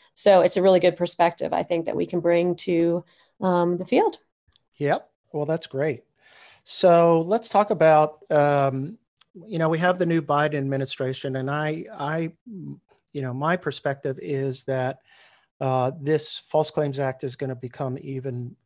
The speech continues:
Speaker 2: more of a risk. It's gonna be a growing risk, particularly in the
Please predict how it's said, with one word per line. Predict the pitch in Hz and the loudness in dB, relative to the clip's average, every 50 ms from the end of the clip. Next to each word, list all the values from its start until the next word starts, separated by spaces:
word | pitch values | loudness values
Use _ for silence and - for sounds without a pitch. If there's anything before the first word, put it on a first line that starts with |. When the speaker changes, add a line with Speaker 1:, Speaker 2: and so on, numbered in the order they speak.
| _ _ _ - | _ _ _ -14
Speaker 2:
more | 117 120 127 131 139 147 143 139 135 127 143 165 - _ | -12 -8 -6 -4 0 2 2 2 2 0 -2 -6 -10 _
of | - 131 113 | -10 -10 -8
a | 120 | -8
risk. | 117 117 127 123 123 - - - - | -8 -6 -6 -6 -6 -8 -10 -12 -14
It's | 127 - - - | -16 -14 -16 -16
gonna | 120 - 135 123 | -12 -12 -10 -10
be | 120 127 123 120 117 120 120 131 - - - | -8 -8 -8 -6 -6 -8 -10 -12 -14 -14 -14
a | 127 | -14
growing | 117 - 120 127 143 143 143 135 131 127 | -12 -8 -4 -2 0 0 0 0 -4 -6
risk, | 120 123 127 123 120 - - _ | -6 -6 -8 -8 -8 -12 -14 _
particularly | - 131 - - 170 - 165 151 143 139 139 131 131 131 131 127 127 143 - | -14 -12 -8 -8 -8 -6 -4 -4 -2 -2 -2 -4 -4 -4 -4 -4 -4 -6 -8
in | 156 135 127 127 127 | -8 -8 -8 -8 -8
the | 120 123 123 120 120 120 | -8 -6 -6 -6 -8 -8